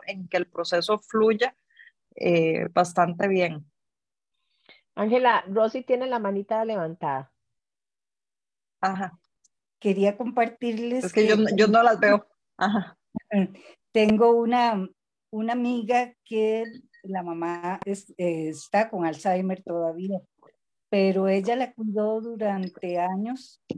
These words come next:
Speaker 3: porque los hermanos, bueno, no se organizaron, pienso yo, ¿verdad? Porque cuando,
Speaker 1: Ujú.
Speaker 3: este,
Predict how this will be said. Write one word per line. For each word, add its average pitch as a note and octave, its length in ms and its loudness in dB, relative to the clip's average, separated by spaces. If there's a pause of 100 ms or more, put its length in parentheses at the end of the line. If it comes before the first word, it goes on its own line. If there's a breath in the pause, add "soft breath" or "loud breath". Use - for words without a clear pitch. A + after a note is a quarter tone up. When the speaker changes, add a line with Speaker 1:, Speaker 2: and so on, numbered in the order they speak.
(220)
Speaker 3:
porque F#3 300 -10
los F3 300 -2
hermanos, G3+ 840 -2
bueno, F#3 220 -2
no F3 160 -4
se A#3 140 -8
organizaron, F3 840 -4 (160)
pienso F#3+ 380 -2
yo, F#3+ 260 0
¿verdad? D#3+ 300 -4
Porque C#3+ 420 -14 (500)
cuando, E3 540 0
Speaker 1:
Ujú. C#3+ 140 -14 (240)
Speaker 3:
este, E3+ 580 -4